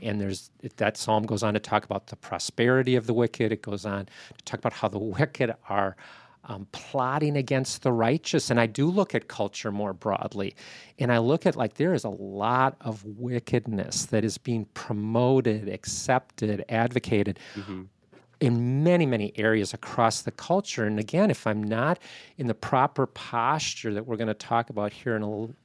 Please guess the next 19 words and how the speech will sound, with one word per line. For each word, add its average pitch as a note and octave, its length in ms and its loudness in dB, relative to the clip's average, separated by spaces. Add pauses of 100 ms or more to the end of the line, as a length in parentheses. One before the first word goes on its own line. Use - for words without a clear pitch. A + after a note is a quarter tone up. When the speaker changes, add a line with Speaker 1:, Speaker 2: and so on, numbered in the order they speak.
(120)
Speaker 1:
little A2+ 160 0
bit A#2 180 0
from - 160 -6
the G2+ 60 -2
scriptures, - 500 0 (540)
if - 120 -4
I'm C3+ 140 4
not E3 240 2 (220)
there, C#3 420 4 (160)
these E3 220 0
things F#3 320 0 (240)
really D#3 320 2
can D#3+ 320 -2
rob G#2 400 2
me A2 160 0
of G#2+ 160 -2
my G2+ 160 0
joy. G#2+ 400 -4 (720)
Speaker 2:
Yeah, A2 240 4